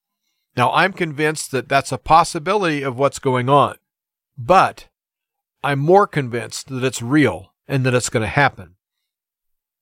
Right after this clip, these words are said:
And I don't want to come at you with a spirit of fear, but I think you need to be prepared for the worst, because I think all it's gonna take is one little spark,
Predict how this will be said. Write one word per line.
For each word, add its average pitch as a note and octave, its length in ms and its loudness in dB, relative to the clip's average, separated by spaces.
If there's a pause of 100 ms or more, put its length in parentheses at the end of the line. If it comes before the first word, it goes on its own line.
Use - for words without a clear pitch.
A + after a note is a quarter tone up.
(120)
And C3 120 0
I C3+ 80 2
don't D#3 200 2
want D3+ 220 -2
to C3 80 -10
come D3 260 -2
at C#3 100 -2
you D3 160 0
with C#3+ 180 -2
a A#2 60 -8
spirit D#3 360 0
of A#2 80 -6
fear, D3 500 0 (640)
but C3+ 120 0
I C#3 60 0
think F3+ 280 -2
you D3+ 80 -2
need D3+ 160 -6
to C#3+ 80 -4
be C#3+ 160 -2
prepared D#3 520 4
for - 160 -10
the A#2 120 -6
worst, B2+ 520 0 (540)
because D3+ 320 0
I D3+ 80 2
think E3 240 -4
all E3 180 4
it's D#3 120 -4
gonna C3+ 180 -8
take E3+ 340 -2
is A2+ 160 -6
one F3+ 280 -2
little E3 180 2
spark, - 640 0